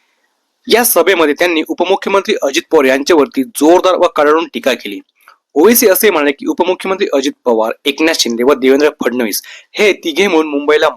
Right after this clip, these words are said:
मलाई खातात, असा प्रहार त्यांनी तिघांवरती देखील केला. ते असे देखील म्हणाले की परवा अजित पवार यांनी भाजप विरुद्ध एक वक्तव्य पुण्यामध्ये केलं होतं, त्यानंतर भाजपच्या लोकांकडून त्यांना फोन गेले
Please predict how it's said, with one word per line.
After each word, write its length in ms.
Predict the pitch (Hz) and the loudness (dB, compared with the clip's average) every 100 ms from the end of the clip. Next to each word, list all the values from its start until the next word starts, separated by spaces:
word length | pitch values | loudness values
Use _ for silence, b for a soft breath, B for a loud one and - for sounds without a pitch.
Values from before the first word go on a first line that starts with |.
| 110 | -2
मलाई 220 | 131 143 | -2 0
खातात, 240 | 131 113 - | -2 -8 -6
असा 220 | - - | -4 -2
प्रहार 380 | - - 160 190 | -2 -2 -2 -2
त्यांनी 400 | 190 135 143 151 143 B B _ | -2 -4 -2 -4 -8 B B _
तिघांवरती 440 | - 156 170 160 143 | -4 0 2 2 2
देखील 220 | 139 127 | 0 0
केला. 180 | 117 98 95 b b _ | -6 -14 -16 b b _
ते 60 | 220 | 0
असे 220 | 220 240 | 2 4
देखील 240 | 220 226 | 2 0
म्हणाले 200 | 196 156 | 0 0
की 120 | 147 143 | -2 -6
परवा 460 | - 170 196 226 - | 0 2 4 2 0
अजित 200 | 151 151 - | -6 -6 0
पवार 160 | 175 156 | 2 4
यांनी 160 | 160 | 2
भाजप 420 | 160 127 139 170 160 | 0 -2 0 -2 -2
विरुद्ध 200 | 135 147 | 0 0
एक 180 | 160 156 | 0 -4
वक्तव्य 400 | 139 _ 185 156 | -8 _ 2 2
पुण्यामध्ये 500 | 165 170 165 165 160 | 2 -2 0 0 0
केलं 240 | 151 120 123 | -2 -2 0
होतं, 220 | 113 - B B B B _ | -2 -8 B B B B _
त्यानंतर 300 | 196 208 185 | 0 2 0
भाजपच्या 460 | 175 117 135 175 180 | 0 0 0 2 2
लोकांकडून 460 | 143 180 170 147 | 2 0 0 -2
त्यांना 240 | 151 143 151 | 0 -2 -2
फोन 300 | - 135 147 | -2 0 0
गेले 220 | 117 104 | 0 -6